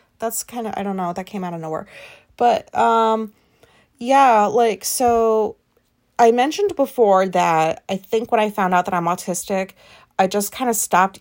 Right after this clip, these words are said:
eating meals, like, dinners with Alicia <laughs> because I just never liked eating, like, full meals like that. And I did because I thought you were supposed to. Like, I had that kind of thinking. And when,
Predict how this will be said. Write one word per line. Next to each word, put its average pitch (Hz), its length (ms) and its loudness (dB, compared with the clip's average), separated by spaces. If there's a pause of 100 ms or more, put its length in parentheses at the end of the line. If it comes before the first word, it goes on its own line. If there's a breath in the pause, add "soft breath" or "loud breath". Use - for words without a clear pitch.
eating 185 340 -4
meals, 185 540 0
like, 185 220 -2
dinners 185 360 -4
with 190 140 -6
Alicia 180 500 -4
<laughs> 247 220 -2
because - 540 -2 (500 loud breath)
I 294 160 -2
just 302 300 -10
never 294 300 -6
liked 247 380 -10
eating, 240 460 -10
like, 214 180 -8
full 226 360 -8
meals 220 440 -8
like 277 180 -8
that. 285 280 -6
And 247 80 -8
I 214 140 -4
did 214 220 -6
because 214 280 -12
I 202 80 -8
thought 202 260 -8
you - 60 -14
were 190 100 -12
supposed 180 560 -12
to. 247 380 -8 (340 soft breath)
Like, 202 140 -10
I 208 60 -8
had 196 240 -8
that 196 160 -8
kind 185 180 -10
of 180 80 -14
thinking. - 640 -18
And 202 520 -6 (720 soft breath)
when, 220 800 -6